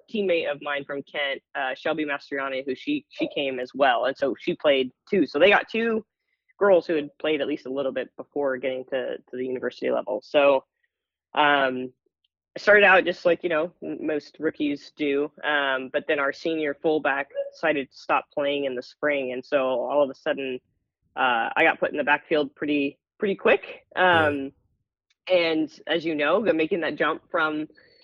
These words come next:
Speaker 1: youth rugby or, like, kind of adult rugby to adult rugby,
Speaker 2: Yeah.
Speaker 1: um,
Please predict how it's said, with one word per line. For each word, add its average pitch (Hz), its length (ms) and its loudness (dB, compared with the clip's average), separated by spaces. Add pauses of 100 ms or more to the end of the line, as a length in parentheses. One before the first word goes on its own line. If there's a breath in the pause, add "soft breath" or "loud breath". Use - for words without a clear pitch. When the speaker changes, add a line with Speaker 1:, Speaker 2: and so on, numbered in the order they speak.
(120 soft breath)
Speaker 1:
youth 180 340 -4
rugby 175 920 2
or, 156 140 -2
like, 151 240 -2
kind 180 260 -2
of 180 100 2
adult 180 260 2
rugby 175 300 0
to 160 140 -4
adult 139 260 -2
rugby, 202 540 -4
Speaker 2:
Yeah. 147 400 0
Speaker 1:
um, 131 220 -8